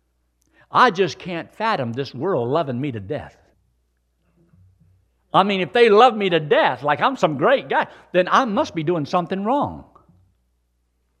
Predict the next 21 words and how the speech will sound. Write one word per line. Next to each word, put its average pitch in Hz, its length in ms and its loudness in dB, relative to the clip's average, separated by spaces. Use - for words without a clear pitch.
The 175 120 2
world 214 400 4
is 156 100 -4
not 220 220 0
supposed 262 380 2
to 196 80 2
love 208 180 4
me. 170 80 -4
Now, 165 140 0
I'm 254 160 0
not 233 160 -2
supposed 196 400 0
to 170 60 -4
purposely 175 640 -8
try 165 340 -6
to 143 120 -8
make 170 300 -10
the 156 80 -2
world 175 320 -6
hate 160 320 -10
me. 90 300 -10